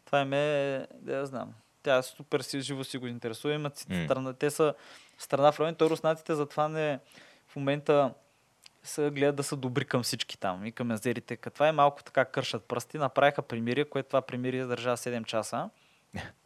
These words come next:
Speaker 1: След това французите направиха още едно временно примирие, което това пък издържа не знам колко часа. И сега гледам статии, се твърди, че всъщност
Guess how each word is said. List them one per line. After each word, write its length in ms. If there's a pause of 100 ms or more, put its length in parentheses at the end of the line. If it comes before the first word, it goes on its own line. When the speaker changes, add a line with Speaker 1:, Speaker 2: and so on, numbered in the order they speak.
(440)
Speaker 1:
След 220
това 360
французите 600
направиха 400
още 220
едно 180
временно 440
примирие, 380
което 240
това 120
пък 220
издържа 360
не 100
знам 160
колко 300
часа. 400 (800)
И 140
сега 500
гледам 360
статии, 260
се 140
твърди, 180
че 100
всъщност 460